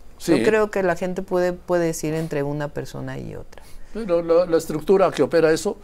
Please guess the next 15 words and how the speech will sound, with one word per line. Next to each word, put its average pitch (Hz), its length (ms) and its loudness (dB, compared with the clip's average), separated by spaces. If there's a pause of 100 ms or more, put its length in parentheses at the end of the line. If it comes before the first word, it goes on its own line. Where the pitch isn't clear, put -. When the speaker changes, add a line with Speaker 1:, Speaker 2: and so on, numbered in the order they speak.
(120)
Speaker 1:
son 147 200 0
los 127 120 -6
partidos, 98 540 -6
Speaker 2:
No, 226 120 -4
Speaker 1:
Claudia. 262 220 -8
Speaker 2:
y 73 60 -12
Speaker 1:
Entonces, 170 280 4
Speaker 2:
es, - 340 -2
no, 156 220 -4
a 143 80 -6
ver, 151 140 -2
la 156 180 2
elección 214 600 0
de 175 260 2
un... 180 360 -4